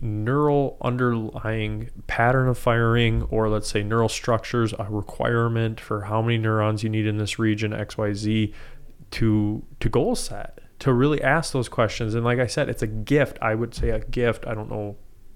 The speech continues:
air quotes what I mean by that, but, like, the ability to say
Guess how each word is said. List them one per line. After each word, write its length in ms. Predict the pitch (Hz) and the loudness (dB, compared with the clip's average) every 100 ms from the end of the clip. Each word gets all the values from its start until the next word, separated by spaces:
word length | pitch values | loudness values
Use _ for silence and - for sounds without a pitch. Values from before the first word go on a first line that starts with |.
| - | -4
air 180 | 120 113 | 0 0
quotes 340 | - 113 110 | 2 0 0
what 120 | 113 | -4
I 60 | 107 | -2
mean 200 | 113 123 | 0 2
by 140 | 113 107 | 2 2
that, 160 | - | 2
but, 80 | 120 | 0
like, 240 | 113 104 - - - - - - - | 2 -2 -8 -20 -20 -20 -20 -8 0
the 80 | |
ability 400 | 113 113 123 143 123 | 2 4 4 4 2
to 120 | 110 | 0
say 540 | - 123 110 107 98 | 2 4 4 2 -2